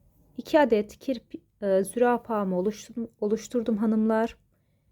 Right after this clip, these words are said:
Üçüncü şöyle zürafamı da yapıyorum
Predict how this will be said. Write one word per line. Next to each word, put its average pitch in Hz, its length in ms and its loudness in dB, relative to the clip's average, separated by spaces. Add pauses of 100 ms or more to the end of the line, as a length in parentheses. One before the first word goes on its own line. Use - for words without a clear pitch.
(460)
Üçüncü 269 640 0 (1600)
şöyle 202 460 -4
zürafamı 220 920 0
da 180 160 -2 (1700)
yapıyorum 262 680 2